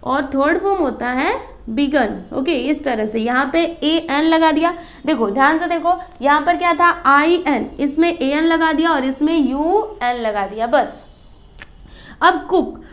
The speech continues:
तो कुक में आपको ईडी लगाना है। Again देखो, ईडी वाला आ गया, ठीक है। कुक का सेकंड फॉर्म क्या होता है, कुक, और थर्ड फॉर्म क्या होता है, कुक,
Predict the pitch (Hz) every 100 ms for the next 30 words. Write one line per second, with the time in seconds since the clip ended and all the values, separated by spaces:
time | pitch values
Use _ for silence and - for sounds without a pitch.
0 | - 294 311 - 392 392 392 403 381 381
1 | 339 359 339 320 269 208 202 220 262 320
2 | 349 330 330 330 302 285 247 208 202 190
3 | 196 208 202 - - - - - - -
4 | - - - 269 330 277 - 302 311 -
5 | 330 339 311 285 320 311 330 311 320 285
6 | 269 294 285 320 349 392 - - - -
7 | 247 269 294 302 294 320 311 294 269 226
8 | 262 381 403 226 185